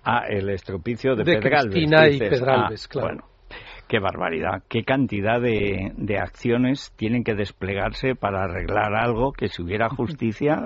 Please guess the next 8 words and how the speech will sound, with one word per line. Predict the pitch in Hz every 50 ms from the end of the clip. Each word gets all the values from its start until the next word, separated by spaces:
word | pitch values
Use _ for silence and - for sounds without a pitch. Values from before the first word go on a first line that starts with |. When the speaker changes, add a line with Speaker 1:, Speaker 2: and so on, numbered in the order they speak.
| - 78
Speaker 1:
eh, | 92 95 82 71 - - _ _ _ _ _ -
pero, | - 185 - - - - - - - - - - - - - - - -
bueno, | - - - - - - -
son | - - 190 202 226 208 - -
las | 123 117 113 101 - -
nueve | 147 151 147 143 147 151 - - - - -
en | - 87 82
punto. | - 85 85 87 - -